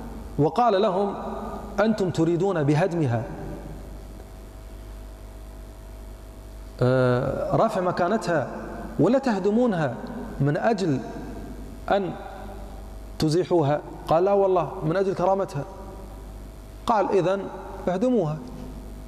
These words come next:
يعني أنتم جايين لأمر خير، مو جايين لأمر شر نفس أبرهة الحبشي." قال: "لا والله، أنت قوم اهدم أول."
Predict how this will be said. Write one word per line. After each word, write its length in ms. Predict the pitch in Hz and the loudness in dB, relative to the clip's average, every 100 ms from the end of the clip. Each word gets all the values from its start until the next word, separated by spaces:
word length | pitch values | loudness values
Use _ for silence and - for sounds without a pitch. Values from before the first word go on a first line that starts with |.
| - - - | -14 -10 -2
يعني 120 | 180 | 0
أنتم 140 | 196 | 2
جايين 360 | 160 185 226 226 | 4 4 6 4
لأمر 300 | 196 254 247 | 4 4 4
خير، 300 | - 247 190 | 4 4 4
مو 120 | 226 | 4
جايين 240 | 240 247 233 | 4 4 4
لأمر 240 | 214 202 | 4 2
شر 240 | - 190 - - - | 2 0 0 -6 -2
نفس 220 | 175 - | -2 2
أبرهة 220 | 185 170 | 2 4
الحبشي." 400 | 156 160 147 156 - - - - - - - - - | 4 2 2 0 -2 -8 -12 -12 -12 -12 -12 -12 0
قال: 220 | 180 208 | 2 4
"لا 60 | 208 | 6
والله، 380 | 202 175 123 113 - - - - - 202 | 6 6 4 0 -6 -8 -10 -10 -2 0
أنت 200 | 220 156 | 2 2
قوم 200 | 156 143 | 2 2
اهدم 220 | 123 117 | 2 2
أول." 180 | 107 | 0